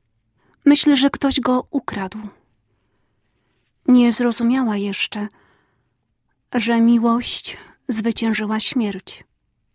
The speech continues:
Przybyła więc do Szymona Piotra. Piotra, który zaparł się Jezusa.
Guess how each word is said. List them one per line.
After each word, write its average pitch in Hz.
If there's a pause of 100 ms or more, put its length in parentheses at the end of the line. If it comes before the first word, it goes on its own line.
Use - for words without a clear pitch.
(2750)
Przybyła 254
więc 254
do 226
Szymona 220
Piotra. 190 (1600)
Piotra, 226 (720)
który 285
zaparł 254
się 240
Jezusa. 208